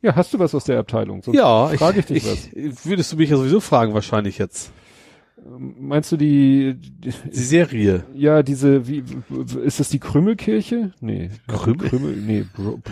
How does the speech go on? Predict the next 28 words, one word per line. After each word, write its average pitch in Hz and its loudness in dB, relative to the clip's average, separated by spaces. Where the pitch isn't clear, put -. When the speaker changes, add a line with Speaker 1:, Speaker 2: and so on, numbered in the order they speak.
Speaker 1:
was 104 -6
heißt 113 -4
denn 107 -10
Speaker 2:
Broad? 113 0
Speaker 1:
Broad? - -
Speaker 2:
Broad? 110 0
Speaker 1:
Broad? - 0
Speaker 2:
So 196 2
brei-, 139 -2
äh, 113 0
weiträumig, 117 0
Speaker 1:
Ach - -4
Speaker 2:
oder? 113 2
Speaker 1:
so, 180 4
Speaker 2:
Ist 165 -4
das 120 0
nicht 165 -4
Speaker 1:
weiträumig. - -
Speaker 2:
sowas? 160 -2
Speaker 1:
Ja, 120 0
nee. 117 -2
Speaker 2:
Weiträumig? 131 -2
Speaker 1:
Weiträumig? 143 2
Speaker 2:
<laughs> - -6
Speaker 1:
Ja, 170 4
du 135 -2
hast 156 -2
gebinged. 135 -4